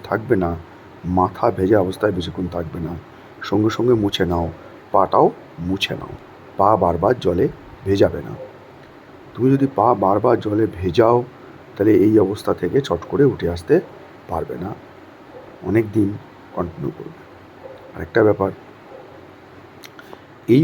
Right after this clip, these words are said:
ওষুধটি কিন্তু, এই যে রাস্টক্স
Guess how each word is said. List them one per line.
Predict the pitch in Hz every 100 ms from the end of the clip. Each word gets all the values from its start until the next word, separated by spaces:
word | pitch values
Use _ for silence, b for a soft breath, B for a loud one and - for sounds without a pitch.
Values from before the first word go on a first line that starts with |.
| 151
ওষুধটি | 117 147 139 147 143
কিন্তু, | 120 101 104 170 - - - - - - - - - - - - -
এই | 101
যে | 104 98
রাস্টক্স | 98 - 92 -